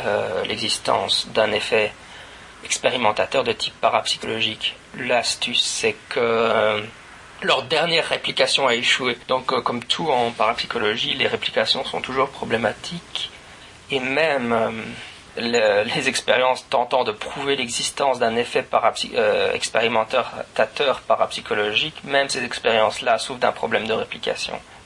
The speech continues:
Ma lecture de la chose est simplement que l'effet expérimentateur de type parapsychologique n'existe pas et qu'on est simplement devant des, des effets, euh,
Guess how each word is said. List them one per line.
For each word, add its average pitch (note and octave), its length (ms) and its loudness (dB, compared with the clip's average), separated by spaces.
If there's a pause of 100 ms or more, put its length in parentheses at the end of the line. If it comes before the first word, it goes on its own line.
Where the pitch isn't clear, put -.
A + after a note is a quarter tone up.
Ma C3 180 2
lecture B2 480 0
de A#2+ 80 0
la A2 160 0
chose B2+ 300 0
est - 320 -14
simplement A#2 580 2
que A2 360 2
l'effet A#2+ 540 2
expérimentateur A#2 880 2
de G#2+ 100 -4
type - 280 -10
parapsychologique - 640 0
n'existe A#2 360 -6
pas - 380 0 (580)
et C#3 100 -2
qu'on A#2+ 260 0
est A2+ 80 2
simplement A#2 580 0
devant A#2+ 300 0
des, A2+ 120 -2
des A#2 220 -8
effets, A#2+ 460 0
euh, G#2+ 200 2